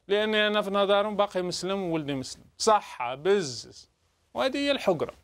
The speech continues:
الواحد ماشي حر حتى في سميتو وسميت ولادو، خاصو يسميهم سميات عربيه واسلاميه، واخا يكونوا مسيحيين وما عندهم حتى علاقه بالاسلام. واش تبغي الامور توقع عليك انت ولا انتي؟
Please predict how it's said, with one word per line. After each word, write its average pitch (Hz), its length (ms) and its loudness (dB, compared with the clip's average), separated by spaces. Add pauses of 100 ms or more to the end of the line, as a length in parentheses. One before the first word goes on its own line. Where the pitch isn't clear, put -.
(540)
الواحد 247 240 4
ماشي 262 300 0
حر - 400 0
حتى - 280 -4
في - 80 -6
سميتو 240 720 0 (100)
وسميت 220 540 0
ولادو، 190 420 4 (460)
خاصو 226 380 0
يسميهم 240 600 0
سميات 226 460 2
عربيه 214 540 2
واسلاميه، 214 720 0
واخا 175 240 2
يكونوا 240 340 2
مسيحيين 208 600 -4 (500)
وما 196 140 4
عندهم 208 220 2
حتى 208 120 2
علاقه 214 420 2
بالاسلام. 165 460 -4 (560)
واش 381 200 2
تبغي 285 280 2
الامور 233 480 -2
توقع 208 360 -2
عليك 180 340 -4
انت 175 360 -4 (300)
ولا 170 200 0
انتي؟ 170 440 -6